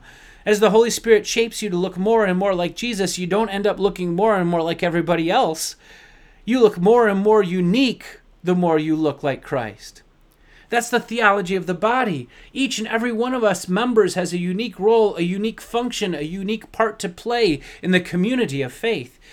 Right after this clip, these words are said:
If everyone were an eye, where would the sense of taste be? If we're all only nondescript blobs of shapeless yuck, even covered with Christ, then where would the body be?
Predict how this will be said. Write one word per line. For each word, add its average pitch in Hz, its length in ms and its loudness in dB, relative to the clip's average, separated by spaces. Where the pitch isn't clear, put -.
If 180 180 -4
everyone 208 440 2
were 185 100 2
an 170 80 0
eye, 214 380 0
where 208 200 4
would 208 140 2
the 196 80 -4
sense 190 320 -6
of 185 140 -8
taste 254 460 -6
be? 147 280 -4
If 180 140 -8
we're 220 160 8
all 208 400 0
only 214 360 0
nondescript 185 800 -4
blobs 180 440 0
of 151 160 -2
shapeless 208 580 -2
yuck, 208 460 -2
even 202 320 -4
covered 190 320 -6
with 151 180 -4
Christ, 208 580 -8
then 202 180 -4
where 185 180 0
would 196 160 -2
the 202 80 0
body 208 480 0
be? 123 400 -6